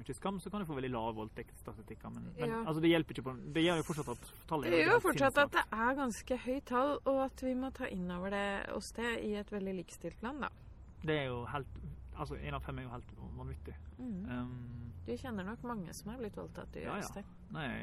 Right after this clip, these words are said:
Speaker 1: jeg snakker mye om det. Eh, men jeg tenker jo at det er folk jeg, som ikke har fortalt det til meg også, av
Speaker 2: Ja.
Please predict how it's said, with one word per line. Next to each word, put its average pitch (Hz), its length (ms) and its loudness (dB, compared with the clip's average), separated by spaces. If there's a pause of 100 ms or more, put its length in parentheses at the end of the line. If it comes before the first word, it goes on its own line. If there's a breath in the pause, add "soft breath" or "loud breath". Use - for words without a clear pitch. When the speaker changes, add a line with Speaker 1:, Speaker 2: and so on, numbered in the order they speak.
(140)
Speaker 1:
jeg 120 80 -10
snakker - 300 -12 (100)
mye 139 340 -12
om 131 120 -10 (420)
det. 175 100 -12 (480)
Eh, 123 380 -10
men 151 160 -4
jeg 147 260 -4
tenker 147 240 -6
jo 131 60 2
at 113 80 -4
det 175 100 -2
er - 60 -8
folk 156 180 -2
jeg, 127 200 -2 (440)
som 147 200 -4
ikke - 200 -8
har 135 60 0
fortalt - 260 -6
det 208 80 -12
til 110 80 -10
meg 110 160 -6
også, 135 180 -10 (300)
av - 240 -8
Speaker 2:
Ja. 208 240 0